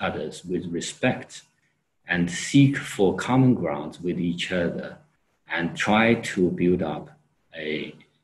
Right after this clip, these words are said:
community, international community with shared future. So that is our strong belief in our foreign policy. And you can see that kind of policy is consistent,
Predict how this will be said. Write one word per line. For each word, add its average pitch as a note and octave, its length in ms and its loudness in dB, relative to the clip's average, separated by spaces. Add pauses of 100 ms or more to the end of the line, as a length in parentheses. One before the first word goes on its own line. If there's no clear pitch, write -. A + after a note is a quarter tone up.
(260)
community, F#2+ 880 4
international E2+ 640 0
community F2+ 640 0
with D2+ 220 -8
shared F#2+ 460 2
future. - 520 0 (600)
So G2 160 -4
that C3+ 260 4
is - 260 0
our F#2+ 300 4
strong B2 500 4
belief E2+ 560 2
in F#2 220 0
our D#2+ 340 0
foreign F2+ 460 2
policy. - 480 -4
And F2+ 160 -8
you F2+ 140 0
can F2+ 260 -4
see C3+ 500 4 (520)
that B2 280 2
kind F#2+ 300 2
of F2 140 -2
policy F2+ 600 0 (560)
is A2+ 220 4
consistent, - 1000 -2